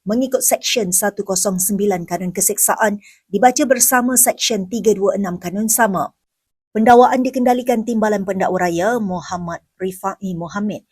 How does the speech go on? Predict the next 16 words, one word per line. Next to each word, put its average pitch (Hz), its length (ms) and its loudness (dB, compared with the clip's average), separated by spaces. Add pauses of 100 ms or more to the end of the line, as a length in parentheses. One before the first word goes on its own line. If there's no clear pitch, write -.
(220)
manakala 196 320 2
semua 220 320 0
tertuduh 196 480 -2
diwakili 180 400 -6
Peguam 202 400 0 (240)
Wayogeshwaran. 185 880 0 (760)
Mahkamah 254 400 2
membenarkan 269 720 2
kesemua 262 320 4
tertuduh 220 480 -2
diikat 208 320 -4
jamin 214 480 -2
sebanyak 208 480 -2
tujuh 208 240 -8
ribu 214 240 -6
ringgit 208 320 -2